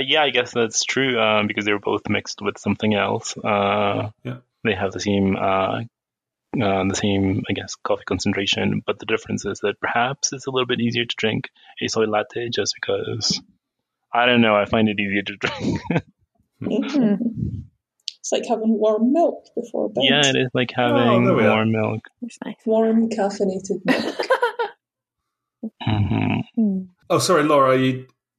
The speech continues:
Speaker 2: so a, an Americano is with, uh, hot water instead of milk?
Speaker 4: Oh, I thought it meant, okay, I
Speaker 2: Yeah,
Speaker 4: thought it had
Speaker 2: okay.
Speaker 4: milk.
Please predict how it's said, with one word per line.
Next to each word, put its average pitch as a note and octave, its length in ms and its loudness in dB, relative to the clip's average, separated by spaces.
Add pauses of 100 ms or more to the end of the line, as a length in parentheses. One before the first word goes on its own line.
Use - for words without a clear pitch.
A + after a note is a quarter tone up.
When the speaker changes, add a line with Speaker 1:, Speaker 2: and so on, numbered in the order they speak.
(120)
Speaker 2:
so C#3 260 2
a, B2 260 2
an B2+ 80 4
Americano A#2+ 560 2
is G#2 120 -2
with, G#2+ 320 -2
uh, G2+ 180 4
hot A2 240 -2
water G#2 300 0
instead F#2 240 0
of F#2 120 -2
milk? F2 260 0
Speaker 4:
Oh, D#4 800 6
I A#3 120 2
thought - 220 0
it A#3 40 0
meant, A3 180 0
okay, G3+ 240 2
I - 20 6
Speaker 2:
Yeah, G2+ 140 4
Speaker 4:
thought G2+ 120 2
it G#2+ 60 -2
had A2+ 80 0
Speaker 2:
okay. G#2+ 100 2
Speaker 4:
milk. - 260 -2